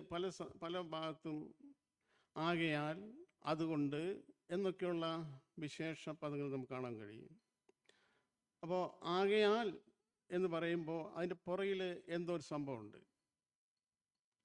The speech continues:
"അതുകൊണ്ട്" എന്ന് പറയുമ്പോഴും അതിൻ്റെ പുറകിൽ എന്തോ ഒരു സംഭവമുണ്ട്.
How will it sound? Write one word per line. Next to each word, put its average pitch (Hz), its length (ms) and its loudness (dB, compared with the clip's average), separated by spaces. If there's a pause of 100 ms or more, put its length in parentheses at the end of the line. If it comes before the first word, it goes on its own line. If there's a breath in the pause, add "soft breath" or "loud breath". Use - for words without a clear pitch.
"അതുകൊണ്ട്" 202 460 4 (100)
എന്ന് 190 200 4
പറയുമ്പോഴും 175 580 4 (140)
അതിൻ്റെ 175 220 2
പുറകിൽ 165 280 0
എന്തോ 160 200 0
ഒരു 156 120 -2
സംഭവമുണ്ട്. 120 540 -8